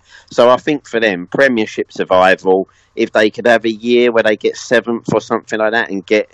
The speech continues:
the Europa League, then they would probably think that's their, you know, that's their Champions League, isn't it? That, that will be what their aspirations are.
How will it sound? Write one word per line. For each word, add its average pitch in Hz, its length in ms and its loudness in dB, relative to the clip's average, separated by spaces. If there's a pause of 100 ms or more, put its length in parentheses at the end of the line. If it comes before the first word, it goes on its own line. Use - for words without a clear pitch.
(140)
the 98 80 -12
Europa 110 500 2
League, 117 380 -2 (240)
then 104 360 0 (340)
they 113 180 4
would 101 140 0
probably 95 320 -8
think 98 340 -8
that's - 320 -2
their, 90 320 0
you 90 120 -8
know, 85 160 -4
that's - 260 -4
their 95 120 2
Champions 82 640 -6
League, 78 320 -8
isn't 82 240 -10
it? 76 160 -10
That, 90 220 2
that 95 200 0
will 87 80 -2
be 87 200 -4
what 82 220 -14
their 87 180 0
aspirations 82 960 -6
are. 76 300 -6